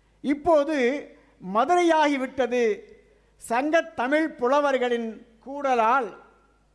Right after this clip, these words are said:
திருச்சி மதுரையாகிவிட்டது. ஓடும்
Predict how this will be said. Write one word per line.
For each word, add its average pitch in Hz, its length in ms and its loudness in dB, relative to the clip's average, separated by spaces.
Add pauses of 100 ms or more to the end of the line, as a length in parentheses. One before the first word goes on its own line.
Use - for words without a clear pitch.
(1040)
திருச்சி 294 420 2 (160)
மதுரையாகிவிட்டது. 226 1000 0 (1300)
ஓடும் 302 540 4